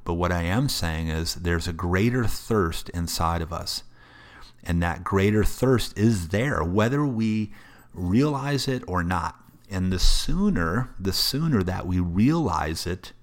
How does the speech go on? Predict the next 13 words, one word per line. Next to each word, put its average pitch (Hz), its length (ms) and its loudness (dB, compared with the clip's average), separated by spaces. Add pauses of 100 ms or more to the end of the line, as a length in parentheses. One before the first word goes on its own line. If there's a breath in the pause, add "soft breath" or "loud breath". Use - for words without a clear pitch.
the 87 280 0
better, 90 480 0 (1000 loud breath)
because 87 460 2
then 139 340 2
we 104 100 4
can 90 220 -4
stop - 760 0 (1120 soft breath)
maybe 98 260 2
looking 110 440 2
for - 340 -4
others 104 600 0
to - 160 -2
satisfy 95 1040 -2